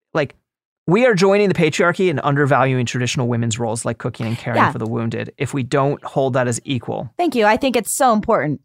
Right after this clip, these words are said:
Speaker 1: Yeah.
Speaker 2: I, that's, to me, is completely undermining the whole idea of feminism to me.
Speaker 1: Yeah.
Speaker 2: It's like,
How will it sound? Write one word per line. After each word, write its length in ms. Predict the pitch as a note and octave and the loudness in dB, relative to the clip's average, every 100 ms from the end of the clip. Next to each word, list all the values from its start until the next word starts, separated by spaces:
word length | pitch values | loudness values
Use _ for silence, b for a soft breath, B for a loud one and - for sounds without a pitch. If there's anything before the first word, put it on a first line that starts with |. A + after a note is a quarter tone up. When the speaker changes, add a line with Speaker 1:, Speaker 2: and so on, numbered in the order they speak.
| _ | _
Speaker 1:
Yeah. 220 | - C3 - _ _ | -4 -4 -8 _ _
Speaker 2:
I, 280 | A3 - - - - | 0 0 -4 -6 0
that's, 360 | C#4 A#3+ - - | 2 2 -4 -6
to 180 | - C4 | -2 0
me, 180 | A#3 | 2
is 160 | G#3 F#3+ | 2 0
completely 760 | - G#3+ - C4+ - G#3 F3+ - | -2 -4 -2 -4 0 0 0 0
undermining 640 | F#3+ F#3 F3+ E3 E3 B2 - _ - | 0 2 2 0 0 -4 -10 _ -4
the 120 | F3+ | 0
whole 180 | F3+ E3+ | 2 2
idea 360 | D#3+ G3+ E3+ | 2 0 0
of 100 | D#3 | 0
feminism 680 | D3+ D#3 D3 C#3 B2+ C3+ B2 - - | -2 -2 0 -2 -2 -4 -6 -10 -6
to 140 | G3+ | -2
me. 140 | D3+ C#3+ | 0 0
Speaker 1:
Yeah. 100 | - B B _ | -2 B B _
Speaker 2:
It's 80 | - | -6
like, 220 | F3+ - | -6 -6